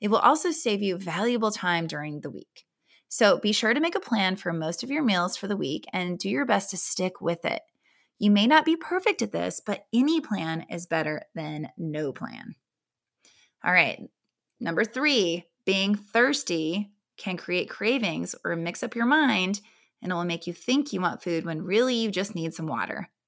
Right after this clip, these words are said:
Now, you've probably heard this before, and that's fine, but I'm gonna tell you again, <laughs> okay? So this, it's no big surprise, right? Another reason to make sure you're getting enough water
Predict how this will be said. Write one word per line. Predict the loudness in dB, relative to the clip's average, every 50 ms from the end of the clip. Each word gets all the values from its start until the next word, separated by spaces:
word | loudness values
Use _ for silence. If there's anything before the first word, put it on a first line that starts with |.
| _ _ -20 -20 -20 -20 -12 _ 4
Now, | 4 4 4
you've | 2 -2 -2 2
probably | 6 6 6 8 6 4 2 2
heard | 2 -2 -2 -2
this | -2 -4 -4
before, | -6 -8 -8 -8 -8 -8 -8 -10 -12 _ _ _ _ _ _ _ -2
and | 0 0 0 -2 -4 _ 4
that's | 4 4 4 2
fine, | -2 -4 -6 -6 -10 -14 _ _ _ _ _ _ _ _ _ _ _ _ _ -4 2 6
but | 6 6 6
I'm | 4 0
gonna | 0 -2 -2
tell | -4 -4 -4
you | -6 -6
again, | -8 -10 -14 -14 -18 -18 _ -16 -16 -14 -12 -4 -2
<laughs> | -2 -2 -2 _ _ _ -4
okay? | -4 -2 -2 -4 -8 -12 -20 -20 -20 -20 -20 -20 -20 -20 -20 _ _ _ _ _ _ _ _ 2
So | 8 10 10 10 10 10 8
this, | 8 8 8 8 8 4
it's | 2 2 6
no | 6 6 8
big | 8 6 6
surprise, | 4 2 2 2 0 0 0 -2 0 0
right? | 0 2 4 2 2 2 -2 _ _ _
Another | 0 2 2 4 4 6 6 6 4
reason | 4 4 2 2 2 2 0 -2 -2 -2 -4
to | -4 -2 -2
make | -4 -4 -4
sure | -2 -2 -2
you're | 0
getting | 2 2 0 0 -2
enough | -2 -4 -4 -2 0
water | 2 4 4 4 2 0 -2